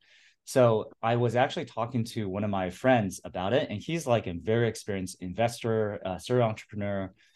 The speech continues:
Um, so, and he's known me for over ten years. And he basically turned to me and said,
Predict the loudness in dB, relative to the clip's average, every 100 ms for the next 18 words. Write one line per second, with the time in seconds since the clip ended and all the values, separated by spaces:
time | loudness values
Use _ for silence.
0 | _ _ 0 2 2 -2 -8 _ -20 _
1 | 0 2 2 0 0 0 2 2 4 4
2 | 2 -2 -6 -6 -6 -4 0 0 -2 -10
3 | -16 _ _ _ _ _ _ _ _ 2
4 | 4 4 0 2 2 2 -2 0 0 0
5 | 0 -2 -4 -4 -2 -2 -2